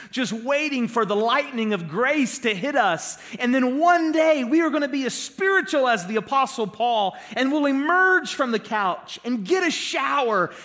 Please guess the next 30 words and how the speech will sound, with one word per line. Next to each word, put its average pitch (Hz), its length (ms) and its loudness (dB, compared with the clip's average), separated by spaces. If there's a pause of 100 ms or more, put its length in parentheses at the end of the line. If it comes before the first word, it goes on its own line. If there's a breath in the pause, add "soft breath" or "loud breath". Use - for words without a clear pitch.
(100)
and 233 200 -2
f-, - 100 -14
hopefully, 175 440 -2 (160 loud breath)
and 311 140 2
then 302 160 0
come 381 640 4
out 269 320 0
and 220 140 -2
serve 349 640 -2
the 311 80 2
world. 240 580 0
That's 196 200 -6
not 320 280 0
how 285 240 0
it 233 180 0
works. 254 680 -2 (1300 soft breath)
But 196 240 0
we 185 180 -4
heal 262 800 -2 (560 soft breath)
while 190 400 -2
we 185 240 -4
hurt. 139 600 -8 (920 soft breath)
And 185 360 -2
we 269 300 2
as 214 160 -2
a 208 60 -4
community, 214 760 -2
we 190 180 -4
come 240 540 -4
together 180 760 -2